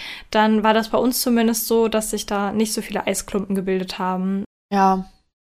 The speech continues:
Speaker 1: Und zur Not gibt es da halt immer noch die Möglichkeit, den Hund an wirklich so kleine, kleine Schüchen zu gewöhnen, die man dann im Winter, äh, da dran machen kann. Ja, wir zum Beispiel hatten ja auch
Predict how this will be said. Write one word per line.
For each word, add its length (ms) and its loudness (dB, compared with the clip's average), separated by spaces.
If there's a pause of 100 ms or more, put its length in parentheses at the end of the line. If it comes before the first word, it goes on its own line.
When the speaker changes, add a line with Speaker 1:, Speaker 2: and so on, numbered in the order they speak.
(340)
Speaker 1:
Und 160 0
zur 140 2
Not 340 6
gibt 160 -2
es 140 -4
da 120 4
halt 120 4
immer 140 0
noch 160 0
die 120 -4
Möglichkeit, 720 -2 (500)
den 180 4
Hund 220 2
an 180 2
wirklich 280 -2
so 120 0
kleine, 460 2 (600)
kleine 280 2
Schüchen 580 2
zu 260 -2
gewöhnen, 560 6
die 100 4
man 160 4
dann 140 4
im 120 4
Winter, 420 4 (260)
äh, 40 -2
da 120 2
dran 260 6
machen 240 4
kann. 240 2 (360)
Ja, 160 6
wir 140 6
zum 160 4
Beispiel 480 6
hatten 200 2
ja 140 6
auch 120 0